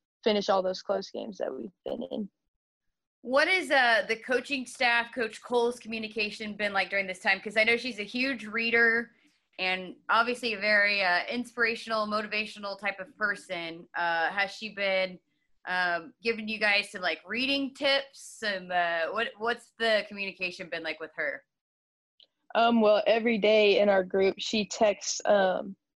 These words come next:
Speaker 1: a thought of the day. Um, and those are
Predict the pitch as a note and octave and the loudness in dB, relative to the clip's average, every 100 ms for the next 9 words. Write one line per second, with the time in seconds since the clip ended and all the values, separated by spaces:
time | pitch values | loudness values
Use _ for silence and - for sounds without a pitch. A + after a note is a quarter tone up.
0 | _ _ - - - G#3 G#3 F#3 F#3+ F3 | _ _ -18 -8 0 2 2 0 0 2
1 | F#3 - G3 - _ _ _ _ _ _ | 2 2 -2 -6 _ _ _ _ _ _
2 | _ _ - G#3+ F#3+ F#3 G#3+ - G#3+ A3 | _ _ 0 2 4 0 -4 -6 0 2
3 | A3 G3+ F#3+ G3+ | 2 0 -4 -8